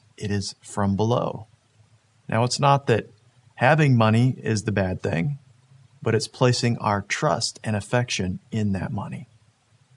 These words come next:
We can't take it with us, but not only that, if we set our heart upon obtaining earthly riches, it can turn our heart from obtaining heavenly riches.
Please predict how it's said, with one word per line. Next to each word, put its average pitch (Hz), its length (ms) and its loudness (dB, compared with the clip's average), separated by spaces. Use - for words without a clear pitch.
We 123 140 4
can't 156 400 2
take 160 220 4
it 156 100 2
with 165 220 0
us, - 360 0
but 123 160 2
not 151 240 8
only 160 280 6
that, 175 360 6
if 139 160 -2
we 135 140 6
set 208 460 4
our 151 180 4
heart 131 340 4
upon 123 300 2
obtaining 160 640 4
earthly 123 400 2
riches, 104 500 2
it 165 200 -8
can 139 200 6
turn 196 400 4
our 151 180 8
heart 117 380 4
from 120 240 4
obtaining 113 760 2
heavenly 107 400 0
riches. - 560 -10